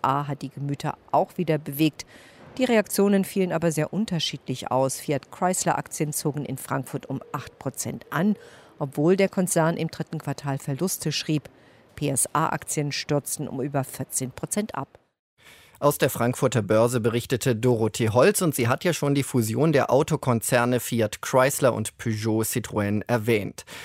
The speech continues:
Speaker 2: Vor allem für Fiat ist diese Fusion überlebenswichtig. Der Konzern hatte bisher überhaupt kein Know-how für Elektrofahrzeuge.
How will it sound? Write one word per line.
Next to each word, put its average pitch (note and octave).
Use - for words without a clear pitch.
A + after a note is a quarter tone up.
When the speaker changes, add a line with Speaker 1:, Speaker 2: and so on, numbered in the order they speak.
Speaker 2:
Vor C#3
allem F3
für C#3
Fiat C#3
ist C3
diese A#2+
Fusion A2+
überlebenswichtig. G#2+
Der G#2
Konzern C3+
hatte C#3+
bisher C3
überhaupt B2
kein C3
Know-how A2+
für A2
Elektrofahrzeuge. A#2